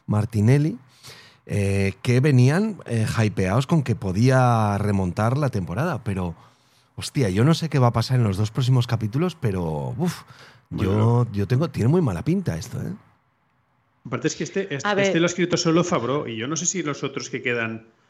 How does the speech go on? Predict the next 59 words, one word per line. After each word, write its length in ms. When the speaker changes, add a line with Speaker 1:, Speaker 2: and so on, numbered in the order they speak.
Speaker 2:
va 120
a 20
estar 160
también 260
Filoni 300
o 60
va 40
a 20
estar 160
solo 200
Favreau, 360
pero... 800
Ostras. 540
Speaker 3:
Pues 140
yo 80
espero 320
que 140
no, 260
que 160
sea 260
alguien 320
más, 200
por 160
favor. 540
Speaker 1:
Pero, 180
Speaker 3:
Este 200
Speaker 1:
¿y 40
por 120
qué, 300
y 40
por 100
qué 60
ha 20
Speaker 3:
hombre 120
Speaker 1:
hecho 60
la 80
Speaker 3:
no, 40
Speaker 1:
serie 300
Speaker 3:
no 40
Speaker 1:
esto? 240
Speaker 3:
sé. 140
Speaker 1:
¿Por 120
qué 80
ha 40
hecho 160
la 100
serie 300
lo 120
de 100
los, 380
em, 800
cameos, 580
si 220
no 100
lo 80
había 200
hecho 180
hasta 200
ahora? 300